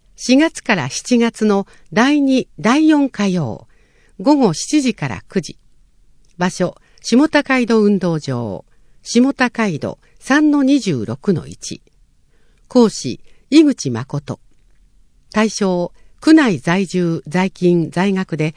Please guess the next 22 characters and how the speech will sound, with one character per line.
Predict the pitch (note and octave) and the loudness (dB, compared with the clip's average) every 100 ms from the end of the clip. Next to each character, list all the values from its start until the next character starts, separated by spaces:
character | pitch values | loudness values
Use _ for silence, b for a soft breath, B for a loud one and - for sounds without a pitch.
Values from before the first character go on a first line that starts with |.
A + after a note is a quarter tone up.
| b b | b b
十 | F#3 C#4+ | 0 2
六 | D4 - | 0 -2
歳 | C4 B3+ A#3+ | -4 -2 -2
以 | A3 | -2
上 | F#3 A2+ | -4 -4
の | F2 | -8
方。 | - G2 - - _ - _ _ _ _ | -12 -12 -14 -14 _ -20 _ _ _ _
定 | - A#3 | 0 2
員、 | A3 G#3 G3 F#3 _ _ | 4 2 0 -2 _ _
各 | - C4 - | -4 -4 -4
回 | - D#3+ G#2+ - | -6 -4 -6 -8
五 | D#3+ F#3 | -4 -2
十 | C4+ A3 | 0 0
名。 | C3+ G2+ F2 - _ _ _ - | -2 -6 -8 -12 _ _ _ -4
先 | G#3 A3+ | 0 0
着 | A3 F#3+ | 0 -6
順 | E3+ D#3 | -6 -6
で | C#3 C3+ | -8 -12
す。 | - _ _ _ _ _ _ _ _ _ - - - _ _ _ | -14 _ _ _ _ _ _ _ _ _ -20 -20 -20 _ _ _
参 | - B3 A#3+ | -2 0 0
加 | G#3+ | -2
費、 | A3 B2 | -6 -8